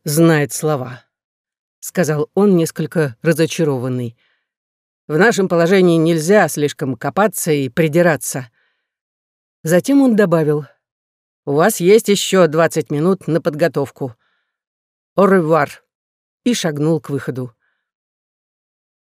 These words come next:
"Месье", окликнула я его, набравшись решимости. "Eh bien, qu'est-ce que c'est, mademoiselle?" "J'ai bien faim".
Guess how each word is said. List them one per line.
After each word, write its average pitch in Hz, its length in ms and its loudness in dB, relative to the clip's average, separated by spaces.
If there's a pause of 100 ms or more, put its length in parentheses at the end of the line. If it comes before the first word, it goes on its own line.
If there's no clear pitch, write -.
(120)
"Месье", 226 500 -2 (460)
окликнула 156 560 -4
я 151 160 0
его, 160 320 0 (360)
набравшись 165 640 0
решимости. 143 680 -6 (1400)
"Eh 151 80 0
bien, 151 380 -2 (340)
qu'est-ce - 220 -2
que 226 100 0
c'est, 147 460 -2 (120)
mademoiselle?" 147 600 -2 (1400)
"J'ai 202 180 2
bien 180 280 2
faim". 143 340 -6